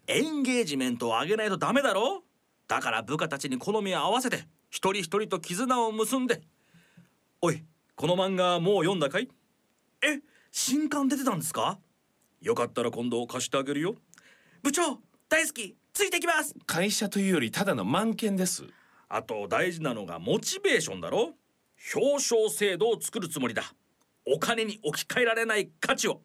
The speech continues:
Speaker 1: 日々の頑張りを物語にした漫画を俺が自ら書いて。
Speaker 2: いや、確実に逆効果です。
Speaker 1: っ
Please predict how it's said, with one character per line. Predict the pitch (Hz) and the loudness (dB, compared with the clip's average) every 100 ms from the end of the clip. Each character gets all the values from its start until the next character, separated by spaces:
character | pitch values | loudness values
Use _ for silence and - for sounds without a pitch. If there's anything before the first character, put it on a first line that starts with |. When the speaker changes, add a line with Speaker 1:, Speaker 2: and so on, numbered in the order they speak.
| _ _ _ _ | _ _ _ _
Speaker 1:
日 | - 160 | -4 -2
々 | 165 | 0
の | 147 | 0
頑 | 127 165 180 | 0 -2 0
張 | 175 185 | -2 0
り | |
を | 185 | 0
物 | 165 185 | 0 0
語 | 208 202 | 0 -2
に | 170 170 160 | -4 -6 -4
し | |
た | 196 | -2
漫 | 156 190 202 190 | 0 -2 -2 0
画 | 220 | 0
を | - - | 0 -2
俺 | 143 | 0
が | 165 127 | 0 -2
自 | 131 196 226 | -6 -6 -6
ら | 170 139 - | -4 -6 -6
書 | - | -6
い | 165 - | -6 -8
て。 | - 147 | -4 0
Speaker 2:
い | 131 123 123 | 2 2 2
や、 | 117 117 | 2 0
確 | 123 143 202 | -4 -2 0
実 | 190 185 180 | 0 0 0
に | |
逆 | 135 156 - - | 0 -2 -2 -2
効 | 208 | 0
果 | 165 131 | 0 -4
で | 104 | -4
す。 | |
Speaker 1:
っ | - | -6